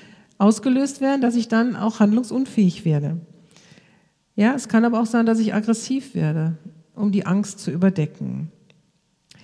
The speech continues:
Welche Funktion hat die Angst? Die Angst hat die Funktion, meine Sinne zu schärfen. Sie ist ein Schutz, der in Gefahrensituationen ein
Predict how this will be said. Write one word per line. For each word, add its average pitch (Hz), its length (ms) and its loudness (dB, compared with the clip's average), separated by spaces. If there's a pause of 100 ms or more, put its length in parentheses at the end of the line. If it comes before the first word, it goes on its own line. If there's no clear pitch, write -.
(360)
Welche 294 280 6
Funktion 220 760 4
hat 170 220 4
die 165 140 -2
Angst? 139 640 -4 (720)
Die - 100 -6
Angst 277 560 0 (100)
hat 220 220 2
die 214 320 6 (240)
Funktion, 214 800 2 (580)
meine 196 260 8
Sinne 226 300 6
zu - 160 -4
schärfen. 247 720 2 (400)
Sie - 160 0
ist 226 160 4
ein 175 160 6
Schutz, - 680 -4
der 208 140 4
in 185 120 2
Gefahrensituationen 226 1120 2
ein 170 200 2